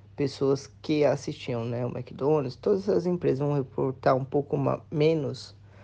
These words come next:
é, de lucro, principalmente o lucro líquido, por causa dessa saída, é, de um país grande onde as pessoas assistiam, consumiam e,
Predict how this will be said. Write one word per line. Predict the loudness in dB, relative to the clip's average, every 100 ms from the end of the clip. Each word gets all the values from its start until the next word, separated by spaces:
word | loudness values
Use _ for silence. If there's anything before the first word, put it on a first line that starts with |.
| -20 -16 0
é, | 4 4 4 0
de | -4 -2
lucro, | 0 2 0 0 0 -2 -10 -16 -16
principalmente | -12 -6 -2 -2 -2
o | -4
lucro | -2 -2
líquido, | 0 0 0 -2 -2 -4 -20 -20 -20 -8
por | -2 2
causa | 8 8 8
dessa | 2 0 -2
saída, | -2 4 4 4 2 0 -2 -16 -20 _ -6
é, | 0 2 2
de | 2
um | 0
país | 2 2 2
grande | 0 2 2 0 2
onde | 2 2
as | 0
pessoas | -2 0 0 0
assistiam, | -2 -4 -4 0 0 0
consumiam | -2 -2 -2 0 2 0 -2 -12 -20 -20 -20 -20 -20 -4
e, | 0 2 2 0 0 -4